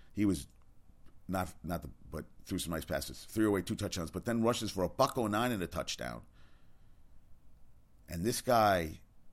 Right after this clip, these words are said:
Jacobs, holy crap, who was, who was from Oklahoma. He was fr-, where, where's he from? He's from Tulsa, Oklahoma. Wasn't recruited,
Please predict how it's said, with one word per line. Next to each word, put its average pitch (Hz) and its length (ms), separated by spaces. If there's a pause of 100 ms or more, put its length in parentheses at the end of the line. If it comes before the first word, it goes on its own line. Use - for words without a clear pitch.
(800)
Jacobs, - 720 (640)
holy 117 280
crap, 87 460 (720)
who 95 100
was, 98 300
who 101 160
was 87 120
from 104 180
Oklahoma. 107 560 (160)
He 95 100
was 92 180
fr-, - 140 (100)
where, 120 160
where's 156 200
he 185 80
from? 170 340 (1160)
He's 101 260
from 90 540 (1040)
Tulsa, 147 300
Oklahoma. 98 600 (260)
Wasn't 120 320
recruited, 101 520